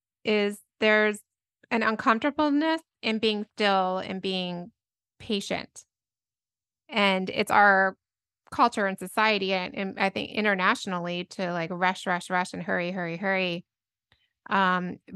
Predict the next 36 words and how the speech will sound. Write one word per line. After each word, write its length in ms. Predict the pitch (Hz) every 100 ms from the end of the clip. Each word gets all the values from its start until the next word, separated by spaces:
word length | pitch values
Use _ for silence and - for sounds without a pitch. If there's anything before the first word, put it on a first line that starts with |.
| 185
but 320 | 214 190 -
you're 180 | 196 190
missing 500 | 196 202 226 233 196
that 220 | 185 175
time 640 | - 226 214 196 180 180 190 _ _ _ _ _ _ _ _ _
that 320 | 190 202 185
you're 260 | 196 190 185
sitting 380 | - 202 196 185
and 100 | 175
contemplating 720 | 285 285 277 254 190 185 185
and 100 | 185
really 280 | 190 185 180
thinking, 500 | - 277 202 175 175
like, 380 | 170 165 - _ _ _ _ _ _ -
internally 800 | - 220 226 196 202 196 196 196
how 220 | 196 190
you 180 | 180 175
feel. 640 | 180 277 269 196 180 170 208 - -
And, 440 | 190 175 170 180 - - -
uh, 200 | 180 175 -
you 140 | 190
know, 240 | 185 190
you 180 | 185 202
talk 240 | - 190 185
about 400 | 180 170 170 - _ _ _ _ -
all 140 | - 196
the 100 | 185
time, 380 | - 214 214 190
like, 220 | 175 185
what 200 | 180 -
we 120 | 180
put 180 | 170 190
in 140 | 170
our 100 | 170
bodies, 580 | 170 202 208 175 170 170 -
like, 300 | 165 156